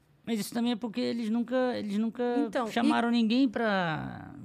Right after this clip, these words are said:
Speaker 1: pra comentar sobre essas coisas,
Speaker 2: Tanto
Speaker 1: entendeu?
Speaker 2: que
Speaker 1: Que
Speaker 2: agora
Speaker 1: era
Speaker 2: eles
Speaker 1: que eu
Speaker 2: co-,
Speaker 1: sempre
Speaker 2: é, e você vê que hoje eles chamam. Tanto que o, o Pedro, né,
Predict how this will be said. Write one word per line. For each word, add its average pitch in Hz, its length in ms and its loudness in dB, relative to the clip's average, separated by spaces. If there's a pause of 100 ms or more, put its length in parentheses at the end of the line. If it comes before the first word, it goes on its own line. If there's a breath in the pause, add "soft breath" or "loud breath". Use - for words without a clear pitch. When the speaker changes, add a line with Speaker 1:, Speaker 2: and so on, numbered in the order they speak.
(240)
Speaker 1:
pra 156 240 0
comentar 147 420 -4
sobre 139 240 -8
essas 131 240 -10
coisas, 120 300 -8
Speaker 2:
Tanto 120 40 -4
Speaker 1:
entendeu? 262 200 0
Speaker 2:
que 117 80 -4
Speaker 1:
Que 240 60 -4
Speaker 2:
agora 180 160 2
Speaker 1:
era 196 100 2
Speaker 2:
eles 208 100 0
Speaker 1:
que 214 80 -2
eu 185 40 -2
Speaker 2:
co-, - 60 -6
Speaker 1:
sempre 202 140 -6 (240)
Speaker 2:
é, 285 260 -2 (440)
e 254 100 4
você 277 300 0
vê 294 140 -2
que - 120 -4
hoje 285 180 2
eles 294 220 -2
chamam. 269 400 -4 (340)
Tanto 247 320 -2
que 311 220 -8
o, 349 220 -4
o 311 40 -4
Pedro, 240 480 -2
né, 214 300 -4